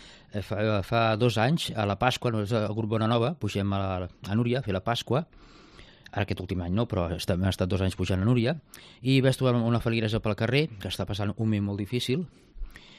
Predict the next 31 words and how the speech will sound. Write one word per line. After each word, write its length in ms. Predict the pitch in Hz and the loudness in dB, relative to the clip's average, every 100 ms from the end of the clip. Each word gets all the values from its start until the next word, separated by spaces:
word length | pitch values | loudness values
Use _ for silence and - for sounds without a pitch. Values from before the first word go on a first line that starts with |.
| - - | -20 -6
i 680 | 123 120 117 110 107 101 98 90 - - | 2 4 4 4 4 2 0 -4 -14 -4
jo 80 | |
vaig 60 | 113 | -2
dir, 60 | 110 | -2
"Escolta'm, 400 | - 170 110 90 - - | -2 -2 0 -2 -6 -6
què 80 | |
et 60 | 131 | -6
passa, 300 | - 92 87 | -6 -8 -6
no? 180 | 101 139 | -4 -4
Et 100 | 127 | -4
passa 180 | 113 - | -6 -4
això 300 | 92 - 127 | -6 -4 -4
i 60 | 117 | -4
tal?" 320 | - 123 131 - - - - | -2 2 2 0 -6 -6 -10
Dic, 80 | - | 0
"Mira, 120 | 107 92 | 0 2
tu 120 | 135 | 0
el 60 | |
que 60 | 135 | 0
has 80 | 120 | 0
de 80 | 98 | -2
fer 200 | 127 175 - - - | 0 -2 -4 -20 -2
és 240 | 120 110 - - | 0 0 -4 -4
preparar-te 440 | 95 98 104 120 | -4 -2 0 0
per 80 | 107 | 0
la 80 | 92 | -2
Pasqua 400 | 120 - - 143 - - - - | -2 -2 0 0 -2 -18 -14 -6
i 80 | 113 | -2
pujar 240 | 107 92 | 0 -2
al 60 | 85 | -2
santuari. 540 | - 87 78 73 73 | -4 -4 -4 -8 -10